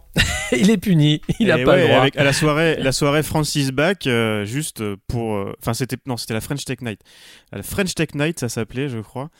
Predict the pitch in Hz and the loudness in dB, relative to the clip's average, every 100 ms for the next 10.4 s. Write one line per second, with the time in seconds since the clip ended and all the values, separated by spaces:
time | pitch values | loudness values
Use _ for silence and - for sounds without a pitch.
0 | - - - 147 120 113 110 160 131 131 | -20 -10 -4 -2 0 -2 -2 0 2 2
1 | - 127 127 160 170 151 139 135 - 143 | 4 4 4 0 0 0 0 0 0 -2
2 | 160 190 - 139 120 127 143 135 135 131 | 0 -4 -6 -10 -6 -4 -4 -4 -2 -2
3 | 135 120 - - - 120 - 143 117 98 | 0 -2 -4 -6 -6 -6 -6 -4 -4 -8
4 | 120 117 101 101 101 123 120 113 107 107 | -8 -6 -6 -8 -10 -6 -4 -2 -2 -4
5 | 104 123 120 - 131 120 120 - 131 117 | -2 -2 -2 -2 -4 -2 -6 -6 -6 -6
6 | 101 98 - 120 - 143 - - 165 202 | -6 -6 -6 -10 -2 -2 -2 -4 -2 -2
7 | 185 120 107 104 107 131 - 104 98 127 | -4 -4 -4 -4 -6 -10 -8 -8 -6 -6
8 | 110 107 110 117 120 107 120 127 185 - | -4 -4 -4 -6 -6 -6 -4 -2 -4 -8
9 | - 131 127 117 123 101 98 - 139 156 | -2 2 4 4 2 0 -2 0 2 4
10 | 143 127 120 117 | 6 6 4 4